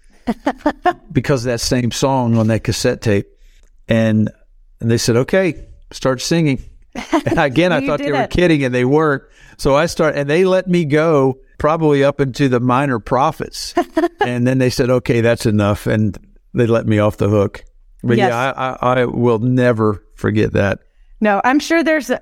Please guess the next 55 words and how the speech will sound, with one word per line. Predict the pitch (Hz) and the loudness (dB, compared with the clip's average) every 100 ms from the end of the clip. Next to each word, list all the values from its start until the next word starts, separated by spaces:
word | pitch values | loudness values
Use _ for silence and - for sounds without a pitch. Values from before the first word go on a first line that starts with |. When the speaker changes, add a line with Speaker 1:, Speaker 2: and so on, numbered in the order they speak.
| 233 | 0
Speaker 2:
a | 233 | 0
video | 220 240 240 214 208 190 | 0 0 2 2 0 -4
similar | - 240 214 196 | -2 0 2 2
on | 185 185 | 2 2
YouTube | 185 180 - 165 151 | 2 0 0 -4 -4
today. | 175 165 160 | -2 0 0
If | 160 | 0
you | 190 | 0
wanna | 180 185 170 165 - | 2 2 0 -2 -2
learn | 202 208 | -2 0
a | 208 | 0
song | 247 196 165 | 0 0 -2
to | - 196 | -2 0
memorize | 190 196 185 175 | 0 2 0 -2
the | - | -2
books | 185 175 185 | -4 -2 -2
of | |
the | 180 | -2
Bible, | 180 175 170 | 0 0 -2
it's | 170 | -2
a | 110 | 0
Speaker 1:
There | 117 | 2
Speaker 2:
great | 131 | 2
Speaker 1:
we | 101 | 0
Speaker 2:
way | 220 | -2
Speaker 1:
go. | |
Speaker 2:
to | 240 | 0
do | 262 | 0
it. | 240 | 0
It'll | 202 208 | 0 -4
stay | - 220 | -2 0
Speaker 1:
Yep. | 214 - | 0 -2
Speaker 2:
with | |
you | 240 | -4
forever. | - 220 196 180 185 226 _ _ _ _ _ - | -2 0 0 0 -2 -4 _ _ _ _ _ -2
All | |
right, | 262 208 | -2 0
that | 208 254 | 0 -2
was | 285 | -2
the | 320 | -4
Pentateuch, | 262 269 254 226 226 190 - | -2 -2 -2 -2 0 0 -2
historical | 208 262 240 214 - 190 | -4 -2 0 0 0 -2
books. | 180 156 - | -2 -4 -2
What | 240 214 | -2 -2
comes | 269 240 226 | -2 -2 0
next? | 196 147 - - - - - - _ _ _ | 0 -2 -6 -18 -20 -20 -20 -20 _ _ _
Speaker 1:
Okay, | 147 139 131 | -2 0 2
after | 170 185 185 165 | 0 0 0 2
the | 147 | 2
historical | 135 - 175 185 123 | 0 0 0 0 0
books | 113 117 - | 0 0 -4
come | - 131 123 | -2 0 0
the | 113 | -2
poetic | - 123 139 131 104 | -2 2 2 0 -2
books, | 107 104 - - | 0 0 0 -8